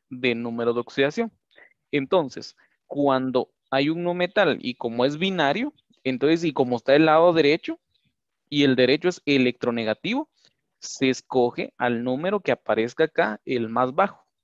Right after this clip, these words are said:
Y entonces es uno. Y toma, ¿qué carga debe tener como está derecho? Ah, entonces es negativo, menos uno. Y como el hidrógeno más uno se equilibran.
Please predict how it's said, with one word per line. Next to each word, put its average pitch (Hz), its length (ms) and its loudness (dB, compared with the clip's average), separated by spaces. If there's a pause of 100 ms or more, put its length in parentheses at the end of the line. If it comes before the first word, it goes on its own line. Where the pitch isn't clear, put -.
(1800)
Y 202 100 -2
entonces 214 680 0 (160)
es - 340 -2
uno. 180 360 -4 (720)
Y 214 140 -2
toma, 143 580 0 (600)
¿qué 135 120 -2
carga 143 300 2
debe 139 220 4
tener 135 260 -2
como 120 160 -4
está 135 160 0
derecho? 139 380 0
Ah, 113 360 0
entonces 113 380 -6
es 151 200 -6
negativo, 131 680 -4
menos 131 640 -2
uno. 285 320 -4 (100)
Y 147 180 2
como 135 320 0
el 131 100 2
hidrógeno 147 520 2 (120)
más 123 320 0
uno 320 260 -4 (320)
se - 200 -4
equilibran. 123 580 -2